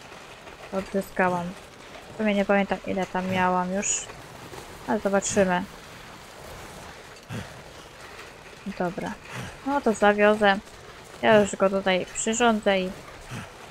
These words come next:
No i co, śpiwór jeszcze musimy zrobić. No właśnie, ten nasz śpiwór z Partwy.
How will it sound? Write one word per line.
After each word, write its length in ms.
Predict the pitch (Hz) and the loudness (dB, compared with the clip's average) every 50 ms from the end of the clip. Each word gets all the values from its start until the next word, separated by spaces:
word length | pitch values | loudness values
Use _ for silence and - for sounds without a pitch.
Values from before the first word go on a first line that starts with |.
| - - - | -16 -2 2
No 60 | 226 | 2
i 60 | 233 | 2
co, 220 | 214 - - 180 175 | 4 4 2 2 2
śpiwór 440 | - - - - 330 339 269 196 175 | 2 0 2 2 6 6 6 6 6
jeszcze 340 | 175 180 185 - - 196 | 4 2 2 2 2 2
musimy 380 | 185 185 - - 196 185 185 180 | 2 2 2 2 2 2 2 2
zrobić. 640 | - - 180 180 175 175 180 - - - - - - - - - - - - - - - - - - - - - - - - - - - | 2 2 4 4 4 2 0 -4 -8 -10 -10 -10 -10 -14 -16 -18 -18 -18 -18 -18 -18 -18 -18 -18 -18 -18 -18 -18 -18 -18 -18 -18 -6 -2
No 60 | 226 240 | 2 4
właśnie, 320 | 277 294 - - - 185 | 4 4 4 2 0 0
ten 140 | 196 190 190 | 0 2 4
nasz 160 | 202 208 202 | 4 4 4
śpiwór 400 | - - - 240 233 233 233 220 | 2 4 4 4 6 6 4 2
z 120 | - - | 2 -2
Partwy. 640 | - - - 208 208 202 208 - 208 208 226 240 | -2 2 4 6 6 6 6 4 2 4 4 4